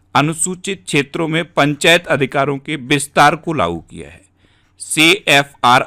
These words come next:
अधिकारों को मान्यता देने वाला दूसरा राज्य छत्तीसगढ़ बना है। छत्तीसगढ़ के मुख्यमंत्री ने मुख्यमंत्री मितान योजना शुरू की है। छत्तीसगढ़ सरकार द्वारा कौशल्या मातृत्व योजना शुरू की गई और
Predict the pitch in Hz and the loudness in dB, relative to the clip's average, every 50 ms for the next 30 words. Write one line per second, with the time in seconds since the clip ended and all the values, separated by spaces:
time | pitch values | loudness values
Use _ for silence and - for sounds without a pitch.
0 | - 131 123 131 135 127 - 127 127 151 156 147 - 165 156 151 143 131 127 139 | 0 -2 -2 -2 -4 -2 0 2 2 2 -2 -2 -6 -6 -4 0 2 2 2 2
1 | 151 151 - 180 160 143 139 135 143 139 127 123 123 131 135 139 135 123 120 143 | 0 0 0 -2 0 0 -2 -2 -2 -2 -4 -4 -2 -2 -4 -6 -8 -10 -8 -8
2 | 165 180 - - 185 185 151 120 101 90 85 80 - 123 - - - 107 - _ | -8 -6 -4 -2 2 2 2 2 2 0 -2 -4 -10 -16 -14 -10 -10 -10 -10 _
3 | - 117 117 104 95 87 78 80 78 73 69 71 73 _ _ _ _ _ _ _ | -12 -12 -8 -8 -8 -8 -8 -12 -16 -18 -20 -20 -20 _ _ _ _ _ _ _
4 | _ _ _ _ _ _ - 143 135 - - 180 165 160 165 196 190 185 208 190 | _ _ _ _ _ _ -4 -4 -4 0 0 0 0 2 0 -2 -2 0 0 0
5 | 180 165 165 160 - 165 151 131 131 120 139 139 135 147 156 160 147 147 165 190 | 0 0 -4 -4 -4 -2 -2 -2 -2 -2 -4 -6 -6 -4 -6 -6 -4 -4 -4 -6
6 | 190 _ - - 170 160 160 156 143 135 - 165 165 160 156 147 143 151 151 - | -6 _ -6 -4 -2 0 0 -2 -4 -6 -6 -4 -4 -4 -2 -4 -4 -4 -6 -2
7 | _ 170 156 151 165 185 165 127 120 113 117 117 117 - - 85 78 67 _ _ | _ 2 4 4 4 2 0 -2 -4 -4 -6 -10 -10 -12 -12 -16 -16 -18 _ _
8 | 67 67 - _ _ _ _ _ _ _ - 127 123 - - _ - 196 151 175 | -20 -20 -20 _ _ _ _ _ _ _ -4 -4 -4 -4 -4 _ 0 0 0 0
9 | 190 208 202 - - 151 135 - 139 135 139 131 131 110 107 127 139 - - _ | -2 -2 -2 -4 -6 -8 -4 0 2 2 2 2 0 0 0 0 -2 -4 -10 _
10 | _ _ 160 151 151 - - 180 165 165 165 175 185 180 160 151 143 131 131 - | _ _ 2 2 2 2 0 -4 -4 -2 -2 -2 -2 -2 0 2 0 0 0 0
11 | _ 180 170 147 139 135 117 110 107 117 113 104 - 90 90 80 - - 82 73 | _ -4 -6 -4 -4 -6 -6 -4 -4 -6 -10 -10 -12 -14 -16 -16 -16 -18 -18 -16
12 | 78 76 - - _ _ - 107 107 | -14 -16 -16 -18 _ _ -2 -2 -2